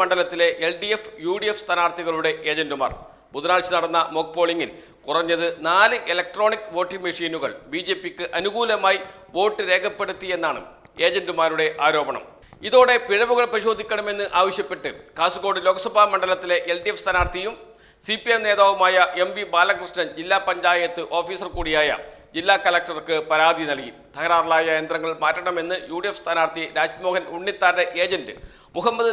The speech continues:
നാസർ ചെർക്കുളം അബ്ദുള്ള അസിസ്റ്റന്റ് റിട്ടേണിംഗ് ഓഫീസറോടും ആവശ്യപ്പെട്ടു. ബി ജെ പിയുടെ എം എൽ എ അശ്വിനിയാണ് കാസർഗോഡ് എൻ ഡി എ സ്ഥാനാർത്ഥി. കാസർഗോഡ് നിയമസഭാ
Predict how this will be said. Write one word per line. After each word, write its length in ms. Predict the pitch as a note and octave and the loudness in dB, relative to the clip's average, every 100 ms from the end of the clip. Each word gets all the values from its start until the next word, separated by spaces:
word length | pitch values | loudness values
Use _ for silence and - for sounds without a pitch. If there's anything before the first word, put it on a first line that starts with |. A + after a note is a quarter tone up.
| G3+ | 4
നാസർ 260 | F#3+ G3+ F3 | 2 2 0
ചെർക്കുളം 360 | F#3+ E3+ G#3 G3 - | -2 0 -2 -2 -4
അബ്ദുള്ള 280 | E3 E3+ E3+ - D#3+ | -6 0 0 0 -2
അസിസ്റ്റന്റ് 420 | F3+ F3+ G#3 F3 | -4 -4 -4 -8
റിട്ടേണിംഗ് 380 | - F3+ F3+ E3+ | -6 -4 -4 -4
ഓഫീസറോടും 420 | E3 E3 D#3+ D#3 D#3 D3 | -6 -6 -6 -6 -6 -4
ആവശ്യപ്പെട്ടു. 460 | D#3 D#3 E3 C#3 C#3 - - - | -2 -4 -8 -12 -16 -18 -20 -4
ബി 80 | G#3+ B3 | -2 0
ജെ 80 | C4 | 0
പിയുടെ 220 | A#3+ A#3 A3+ F#3 | 2 2 4 2
എം 80 | G3+ G#3+ | 0 0
എൽ 80 | G#3+ | 4
എ 20 | G#3 - - | 2 0 -6
അശ്വിനിയാണ് 480 | D#3+ A#3+ A3 G3 F#3 F#3 | -4 -2 0 0 0 0
കാസർഗോഡ് 440 | F3+ F3+ G3 F#3+ F3+ F3 | 0 0 0 -2 -2 -4
എൻ 60 | F3 | -6
ഡി 60 | F3+ E3+ | -4 -4
എ 20 | |
സ്ഥാനാർത്ഥി. 420 | - D#3 D#3 - A#2+ - - _ | 0 2 2 0 -14 -18 -20 _
കാസർഗോഡ് 400 | D3+ E3 F3+ F3+ E3+ | 2 2 0 -2 -2
നിയമസഭാ 400 | F3+ F#3 F3 | -2 0 2